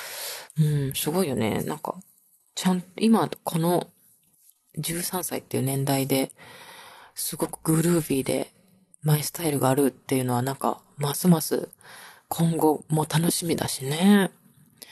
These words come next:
素晴らしいよね。うん、私も頑張ろうって思う。うん、頑張ろう。まあ、そんな感じよね。そうね。うん。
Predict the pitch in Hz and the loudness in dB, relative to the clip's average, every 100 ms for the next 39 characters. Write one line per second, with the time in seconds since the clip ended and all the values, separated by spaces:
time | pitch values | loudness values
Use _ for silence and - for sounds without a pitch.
0 | - - - - - - - - - 170 | -20 -20 -16 -10 -8 -6 -6 -4 -4 -2
1 | 131 143 165 160 - 147 127 135 - 208 | 0 0 0 -2 -4 -4 -4 -6 -2 0
2 | 151 143 165 180 214 180 143 120 107 131 | 2 0 2 4 4 4 4 2 0 -2
3 | 135 120 120 131 131 131 123 - - - | -2 -2 0 0 2 2 0 -2 -14 -20
4 | - - _ _ - - - - 160 151 | -20 -20 _ _ -18 -16 -16 -12 -10 -8
5 | 156 139 135 139 135 165 220 170 143 143 | -6 -6 -4 -6 -4 0 0 0 0 0
6 | 143 147 147 156 - 190 147 143 135 156 | 2 2 2 -2 -2 -2 -2 -4 -4 -2